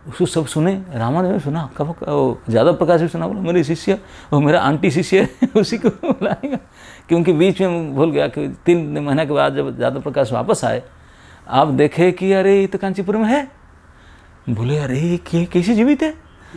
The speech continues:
सारे स्टूडेंट बोले, "कैसे जीवित है? क्या करे, कोई किसी को पता ना चले।" उनको एक दिन बुलाए, "बेटा, क्या बात हुआ?" ना, नहीं, और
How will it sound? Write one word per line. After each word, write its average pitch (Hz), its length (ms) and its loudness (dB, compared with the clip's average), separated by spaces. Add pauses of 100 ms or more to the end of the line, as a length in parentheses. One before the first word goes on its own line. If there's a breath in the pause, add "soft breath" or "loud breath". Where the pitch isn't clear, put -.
(120)
सारे 151 260 4
स्टूडेंट 180 360 4
बोले, 202 200 2
"कैसे 208 240 -2
जीवित 262 300 0
है? 262 100 -2
क्या 214 300 -6
करे, 214 300 0
कोई 196 240 2
किसी 196 280 -4
को 190 80 -4
पता 170 280 0
ना 208 100 2
चले।" 185 220 2
उनको 180 200 0
एक 151 100 0
दिन 160 180 2
बुलाए, 135 320 2 (300 soft breath)
"बेटा, 139 200 0
क्या 185 200 0
बात 196 220 0
हुआ?" 202 160 -6 (360 soft breath)
ना, 202 120 -2
नहीं, 233 420 0
और 220 180 4